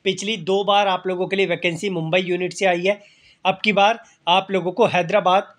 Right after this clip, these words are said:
यूनिट से देखने को मिल रही है। इसका फॉर्म all over इंडिया से आप लोग अप्लाई कर सकते हैं। रिलैक्सेशन जो मिलता है उसका बेनिफिट आप लोगों को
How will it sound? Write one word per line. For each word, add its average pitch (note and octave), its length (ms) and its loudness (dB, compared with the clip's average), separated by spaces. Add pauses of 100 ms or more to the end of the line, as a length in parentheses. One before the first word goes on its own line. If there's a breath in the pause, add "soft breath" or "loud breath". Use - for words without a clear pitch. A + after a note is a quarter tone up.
यूनिट F3 260 2
से G#3 160 0
देखने E3 340 -2
को F#3+ 100 -2
मिल D#3 180 -2
रही C3+ 200 -4
है। A#2+ 140 -10 (440 loud breath)
इसका F#3 300 2
फॉर्म G#3 300 -2 (160)
all G#3 160 4
over G3 200 2
इंडिया F#3 220 2
से G3 140 -2
आप F#3 160 0
लोग F#3 120 -2
अप्लाई E3 320 0
कर F#3+ 140 2
सकते F#3+ 320 -2
हैं। G3 160 0 (420 soft breath)
रिलैक्सेशन F#3+ 580 -2
जो G3+ 120 -6
मिलता F#3 300 -2
है G3 80 6
उसका F3+ 260 0
बेनिफिट F3+ 460 0
आप E3 200 2
लोगों E3 180 -2
को F#3+ 120 2